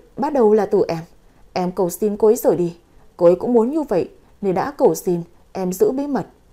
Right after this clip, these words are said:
Thực sự là em không cố ý. Hóa ra là cô cũng biết sợ sao. Nếu còn muốn sống yên ổn thì đừng bao giờ trở về đây, là phiền tôi và Thừa Thừa nữa. Vì Vì gấp gáp. Vâng, em, em biết rồi ạ.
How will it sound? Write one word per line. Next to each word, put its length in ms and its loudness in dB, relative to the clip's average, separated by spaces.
Thực 160 -2
sự 320 -2
là 140 0
em 180 -4
không 200 -4
cố 120 4
ý. 260 -2
Hóa 200 -2
ra 400 -10
là 140 -2
cô 340 2
cũng 100 -4
biết 140 -2
sợ 240 -2
sao. 260 -10
Nếu 180 -2
còn 220 -2
muốn 120 4
sống 220 -2
yên 120 0
ổn 200 -6
thì 120 -6
đừng 220 2
bao 140 0
giờ 280 2
trở 140 -4
về 140 -2
đây, 240 -6
là 200 -2
phiền 260 0
tôi 220 4
và 140 -4
Thừa 180 -4
Thừa 180 -6
nữa. 200 -10
Vì 200 -2
Vì 220 0
gấp 220 -8
gáp. 160 -8
Vâng, 240 0
em, 280 -2
em 120 0
biết 160 0
rồi 180 4
ạ. 160 -4